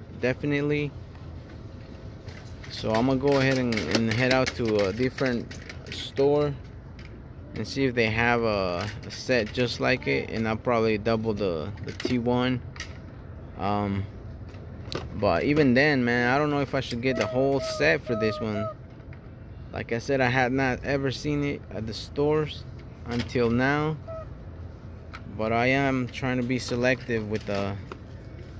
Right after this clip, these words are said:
the castings I get. Like I said, this one's an ugly casting, but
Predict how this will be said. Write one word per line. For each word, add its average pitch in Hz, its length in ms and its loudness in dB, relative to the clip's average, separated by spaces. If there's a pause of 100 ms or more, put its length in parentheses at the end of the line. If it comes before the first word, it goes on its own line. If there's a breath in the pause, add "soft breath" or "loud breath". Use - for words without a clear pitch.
(560)
the 113 80 -6
castings 127 560 2
I 110 180 4
get. 110 280 4
Like 104 140 2
I 110 60 2
said, 127 220 2
this 123 160 0
one's 123 220 2
an 110 140 2
ugly 139 360 2
casting, 135 600 0
but 107 340 0